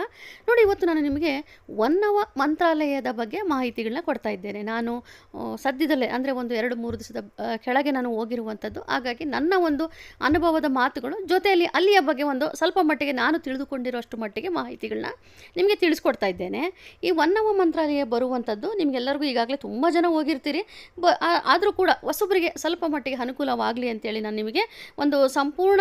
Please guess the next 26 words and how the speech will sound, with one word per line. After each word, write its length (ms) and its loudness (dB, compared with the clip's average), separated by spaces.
ಅದ್ರ 200 0
ದೇವಸ್ಥಾನದ 560 0
ಅಡ್ರೆಸ್ 380 -6
ಏನಿದೆ 260 -4
ಎಲ್ಲವನ್ನೂ 520 0
ಕೂಡ 220 0
ನಾನು 280 0
ಇದೇ 200 2
ಒಂದು 280 2
ವಿಳಾಸದಲ್ಲಿ, 560 0
ವಿಳಾಸದ 400 0
ಬಗ್ಗೆ 260 -4
ನಾನು 360 -2
ಒಂದು 320 4
ಮೆನ್ಷನ್ 400 0
ಮಾಡಿದ್ದೇನೆ. 420 -2
ಹಾಗೇನೆ 800 0
ಇದು 300 2
ಸು-, 320 0
ಸಾರಿ, 260 2
ಒಂದು 400 0
ಬರುವಂಥದ್ದು 580 2
ಏನಪ್ಪ 300 0
ಅಂತಂದ್ರೆ, 460 -2
ತಾವರೆಕೆರೆ 580 2
ಬಳಿ 220 0